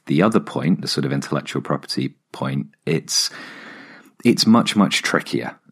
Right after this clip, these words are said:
there, to be honest. And yes, if you're a company that has a particularly distinct visual identity in terms of how that,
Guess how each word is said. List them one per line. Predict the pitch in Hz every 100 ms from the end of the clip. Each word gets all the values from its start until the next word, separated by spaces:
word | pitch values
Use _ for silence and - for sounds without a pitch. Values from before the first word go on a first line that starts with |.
| _
there, | - 69 67 64 -
to | 67
be | 73
honest. | 67 64 60 - - -
And | 76 73 69 69 71 71 - - - - - _ _ _
yes, | 87 87 82 - - -
if | 85 76 -
you're | 78 80 80 78 78 71 - -
a | -
company | - 85 - 78 73 71
that | 67 -
has | - 73 -
a | 76
particularly | - 78 - - - - - 80 71 71
distinct | 69 67 - - 76 65 -
visual | - 71 - 69
identity | 69 69 90 - 87 - 82 80 80 - _ -
in | 82 69 - -
terms | 78 69 -
of | -
how | - 71
that, | 62